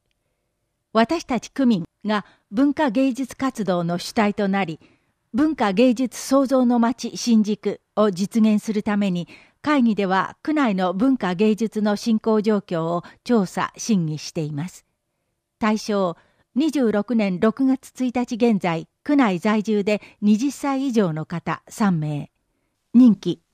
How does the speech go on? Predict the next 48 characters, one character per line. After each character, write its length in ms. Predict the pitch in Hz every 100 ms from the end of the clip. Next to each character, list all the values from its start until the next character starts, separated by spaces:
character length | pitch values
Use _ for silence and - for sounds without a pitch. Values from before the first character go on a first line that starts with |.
| _ _
九 120 | - 294
月 280 | 277 -
か 140 | 208 175
ら 220 | 175 -
二 160 | 247 277
十 220 | 240 208
八 260 | 175 196 247
年 200 | 196 165
九 160 | - 208
月 260 | 165 -
ま 160 | 160 151
で。 160 | - - _ _ _ _ _ -
謝 180 | 214
礼、 320 | 208 196 180 - _ _ _ -
会 220 | 320 277
議 120 | 220
に 120 | 185
出 180 | - 240
席 320 | - 254 254
の 140 | 247 226
都 160 | 247
度 220 | 185 160 -
一 240 | 185 220
万 260 | 190 180 165
円。 240 | 160 - - _ _ _ _ _
会 220 | 302 269
議 140 | 208
は 240 | 175 170 -
任 220 | 240 262
期 100 | -
中 240 | - 254 233
に 220 | 233 -
六 220 | 208 -
回 240 | 277 269 247
程 160 | 247
度 140 | 175 156
開 220 | 175 160
催。 300 | - 156 147 _ _ _ _ _ _ _ _ _
選 240 | - 214 202
考、 400 | 196 180 170 - _ _ _ -
一 260 | 220 311
次 100 | 226
は 180 | 165 165
作 320 | - 190 190
文、 280 | 170 180 - _ _
二 160 | 220 269
次 140 | 262
は 240 | 190 170